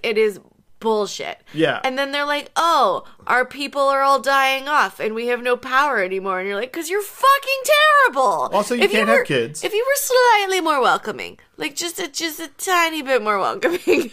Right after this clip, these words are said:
Speaker 1: <laughs>
Speaker 2: Maybe.
Speaker 1: then perhaps.
Speaker 2: So, also, I have to say, like, honestly, though, that's not the beginning of the movie. That's not the first scene of the movie.
Speaker 1: Uh-huh.
Speaker 2: The first scene of the movie is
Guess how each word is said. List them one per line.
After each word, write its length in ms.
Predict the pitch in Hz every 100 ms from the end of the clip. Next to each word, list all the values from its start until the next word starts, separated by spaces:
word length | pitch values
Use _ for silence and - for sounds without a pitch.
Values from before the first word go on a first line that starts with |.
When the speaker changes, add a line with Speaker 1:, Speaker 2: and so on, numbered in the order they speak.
| 359
Speaker 1:
<laughs> 100 | -
Speaker 2:
Maybe. 240 | 247 226
Speaker 1:
then 320 | 233 226 262 -
perhaps. 580 | 285 285 185 143 - -
Speaker 2:
So, 380 | - 131 104 - - - -
also, 220 | 175 214
I 60 | 208
have 80 | 220
to 100 | 185
say, 140 | 160
like, 240 | 127 123 - -
honestly, 400 | 156 170 170 160
though, 160 | 143 131
that's 240 | 127 127
not 300 | 123 120 113
the 80 | 117
beginning 300 | 113 113 107
of 40 | 107
the 60 |
movie. 240 | 104 - -
That's 180 | 127
not 160 | 143 127
the 80 | 123
first 240 | 123 113
scene 160 | 110 107
of 60 |
the 80 | 110
movie. 380 | 113 104 - - _ _ -
Speaker 1:
Uh-huh. 640 | 202 185 190 180 180 180 185
Speaker 2:
The 80 |
first 580 | 104 - - 196 240 -
scene 200 | 175 160
of 60 | 135
the 80 | 123
movie 640 | 123 117 117 113 110 - -
is 800 | 135 131 127 131 127 127 123 113